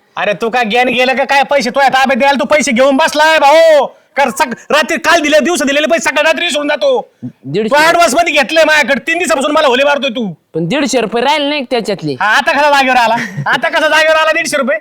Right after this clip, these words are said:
Speaker 1: दीडशे राहिलेत ना, तर दीडशे सगळं काम कर देतो. नाही तर तू आहे ना, मला डोकं फिरू नको. मी आता तुझ्या बायकोकडे येईन आणि येणे पैसे घेतले म्हणून सांगन मी.
Speaker 2: तिला नका सांगू,
Speaker 1: हम्म.
Speaker 2: नाही तर लय तमाशा होईल, मग काम नाही करणार मी. हा.
Speaker 1: तर नाही सांगत, तू काय कर, जाय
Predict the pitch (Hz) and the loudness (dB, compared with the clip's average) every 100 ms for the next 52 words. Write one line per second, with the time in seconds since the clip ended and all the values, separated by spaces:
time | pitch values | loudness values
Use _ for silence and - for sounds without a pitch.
0 | _ _ - 175 254 247 233 247 240 190 | _ _ -12 -6 -4 -2 0 0 -2 -4
1 | 220 240 226 220 196 196 202 - 202 208 | -4 -4 -6 -6 -6 -4 -4 -4 -4 -4
2 | 226 202 214 214 247 - _ _ _ 214 | -4 -4 -4 -4 -4 -4 _ _ _ -4
3 | 202 185 247 220 214 226 208 226 240 190 | -4 -4 -2 -2 -2 -2 -2 -2 -2 -4
4 | 190 202 214 226 233 233 247 214 214 226 | -4 -2 -2 -2 -2 -2 -2 -2 0 -2
5 | 233 247 285 269 - - 226 226 262 247 | -2 -4 -4 -6 -12 -4 -2 0 -2 -2
6 | 277 302 - 196 220 220 247 240 208 160 | -2 -2 -4 -4 -4 -4 -2 -2 -2 -6
7 | 123 _ _ _ 113 117 - _ _ - | -10 _ _ _ -20 -20 -20 _ _ -4
8 | 131 131 131 131 131 - 131 123 120 104 | -2 0 -2 -4 -6 -4 -4 -2 -2 -4
9 | 95 151 131 131 120 131 - 143 143 - | -6 -4 -4 -2 -4 -4 -4 -4 -4 -4
10 | 127 117 117 143 220 226 233 214 208 185 | -4 -2 -2 -2 -4 -2 -2 -4 -4 -4
11 | 170 139 92 _ 120 139 180 220 208 190 | -4 -6 -8 _ -8 -6 -2 -2 -2 -4
12 | 208 - 185 175 165 160 131 165 | -4 -6 -6 -6 -6 -10 -4 -4